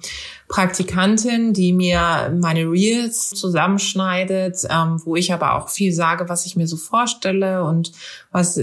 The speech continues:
was ich möchte. Aber tatsächlich die ganze Community-Management mache ich auf LinkedIn und auch auf Instagram selbst. Ich hätte das schon in den letzten Jahren auch abgeben können. Ähm, es gab auch immer wieder Versuche, wo ich gesagt habe, okay, jetzt übernimmt das mal jemand für mich.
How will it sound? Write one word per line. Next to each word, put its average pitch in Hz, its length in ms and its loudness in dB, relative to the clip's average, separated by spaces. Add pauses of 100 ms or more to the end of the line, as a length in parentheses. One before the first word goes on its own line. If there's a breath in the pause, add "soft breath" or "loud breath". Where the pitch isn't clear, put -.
(100)
was 170 200 0
ich 175 160 -4
möchte. 196 320 0
Aber 165 200 2
tatsächlich 175 460 0
die 170 80 -4
ganze 165 560 0
Community-Management 185 1400 0
mache 165 200 0
ich 165 120 -2
auf 165 140 -4
LinkedIn 180 460 2
und 165 160 -2
auch 156 280 -2
auf - 220 -4
Instagram 160 480 -2
selbst. 170 540 -2 (360 loud breath)
Ich - 160 -2
hätte 202 160 4
das 185 220 2
schon 202 140 2
in 190 100 4
den 180 120 4
letzten 180 340 2
Jahren 175 580 4
auch 165 200 -4
abgeben 226 520 -2
können. 208 580 -2
Ähm, 165 500 2
es - 160 -4
gab 202 240 2
auch 180 120 -4
immer 190 220 0
wieder 185 180 0
Versuche, 214 680 0
wo 175 100 2
ich 170 140 -2
gesagt 175 360 -2
habe, 180 120 -4
okay, 185 260 -2
jetzt 175 300 -2
übernimmt 180 380 2
das 196 160 -2
mal 202 120 0
jemand 202 300 0
für 202 140 -4
mich. 208 340 0